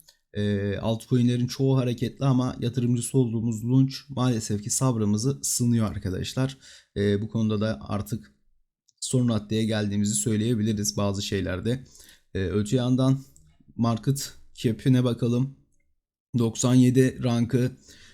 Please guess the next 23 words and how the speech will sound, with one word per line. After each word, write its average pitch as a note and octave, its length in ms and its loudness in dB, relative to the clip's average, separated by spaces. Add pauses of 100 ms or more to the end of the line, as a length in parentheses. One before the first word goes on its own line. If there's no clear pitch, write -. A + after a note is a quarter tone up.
(140)
volümü A#2+ 340 4
yüz B2 120 4
otuz A#2+ 260 -2
dört B2+ 180 2
milyon A#2+ 340 2
dolar. B2 380 0 (380)
Hacim, B2+ 540 4 (500)
e, G2 720 0 (320)
düşüyor. A2+ 480 2 (100)
Yüzde A2 220 -2
on A#2 120 -2
sekiz G#2+ 380 -4
düşmüş G#2+ 360 -4
yirmi G#2+ 140 2
dört G#2+ 120 0
saatlik G#2+ 360 -4
hacmi. G#2+ 480 0 (300)
Burada, C3 460 2
e, A#2 60 -2
şu C#3+ 160 -4
soru C3+ 240 6
çok C#3 220 0
soruluyor. B2+ 560 -2